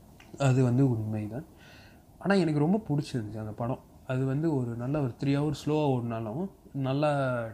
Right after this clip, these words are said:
டிஃப்ரெண்ட் லெவலில் இருந்துச்சு. எனக்கு அர்ஜுன் தாஸோட ஆக்டிங்கு,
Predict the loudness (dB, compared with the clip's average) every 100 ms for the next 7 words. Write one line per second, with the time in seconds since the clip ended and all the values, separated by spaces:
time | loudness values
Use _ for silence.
0 | -6 -6 -4 -4 -2 -2 0 0 -2 -4
1 | -10 -2 -2 0 0 0 0 2 0 -2
2 | -6 -6 -6 -4 -2 -2 -4